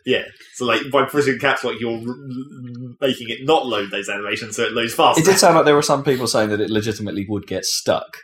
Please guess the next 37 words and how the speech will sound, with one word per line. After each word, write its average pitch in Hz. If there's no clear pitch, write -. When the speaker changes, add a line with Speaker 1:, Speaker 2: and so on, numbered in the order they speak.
Speaker 2:
there 85
unless 92
you 90
did 82
the -
caps -
lock -
trick, -
which, 113
Speaker 1:
Sure. -
Speaker 2:
which, 101
that's 110
still 127
a -
Speaker 1:
If -
Speaker 2:
bug. 131
Speaker 1:
there's 120
actually 120
a 107
bug 107
where 110
it's 101
Speaker 2:
Yeah. 82
Speaker 1:
like, 98
one 107
of 101
those 104
Speaker 2:
That's, 110
Speaker 1:
animations 110
Speaker 2:
that's 127
Speaker 1:
is 107
Speaker 2:
blocking 113
Speaker 1:
bugged. -
Speaker 2:
the 101
load, 95
Speaker 1:
<laughs> -
Speaker 2:
yeah. 85